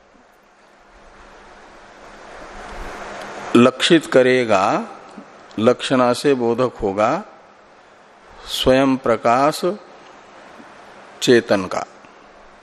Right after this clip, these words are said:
उससे ये निश्चित होगा कि वह चेतन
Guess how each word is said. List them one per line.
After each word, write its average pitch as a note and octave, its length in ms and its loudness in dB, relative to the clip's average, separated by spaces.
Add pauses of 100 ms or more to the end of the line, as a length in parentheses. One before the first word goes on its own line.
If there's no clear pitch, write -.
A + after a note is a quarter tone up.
(3250)
उससे C#3+ 840 2 (1600)
ये D3 180 8
निश्चित C#3 480 -2
होगा A2+ 480 2 (1900)
कि C#3 520 6 (500)
वह C#3 240 6
चेतन B2 920 -2